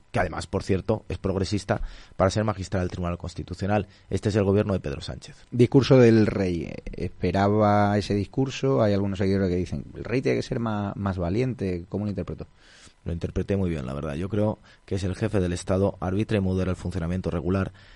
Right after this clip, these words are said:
Speaker 1: de las instituciones, es la piedra angular, la clave de bóveda de nuestra arquitectura institucional. No está siendo puesto en una situación precisamente fácil por parte de este presidente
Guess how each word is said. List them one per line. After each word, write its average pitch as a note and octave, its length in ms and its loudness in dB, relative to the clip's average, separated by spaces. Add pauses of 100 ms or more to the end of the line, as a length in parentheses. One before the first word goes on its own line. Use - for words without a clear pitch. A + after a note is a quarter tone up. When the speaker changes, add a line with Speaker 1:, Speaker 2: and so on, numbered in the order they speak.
(120)
Speaker 1:
de G#2+ 120 4
las G2 180 4
instituciones, F#2+ 720 -2
es F#2+ 140 -4
la G2 120 0
piedra G2+ 380 0
angular, F2+ 480 -2
la F2+ 140 -2
clave G2 260 2
de F2+ 100 2
bóveda F2+ 340 0
de F2+ 80 -2
nuestra F2+ 260 -4
arquitectura F2+ 580 -2 (340)
institucional. G2+ 1120 0
No A2 220 2
está G2+ 220 0
siendo F#2 260 0
puesto - 280 -4
en F2+ 80 -2
una F2+ 120 -2
situación F2 400 -4
precisamente F2 560 -4
fácil F2+ 320 -4
por D#2+ 140 -8
parte F#2 380 -4 (340)
de A2+ 120 4
este G#2 200 2
presidente F2+ 640 -2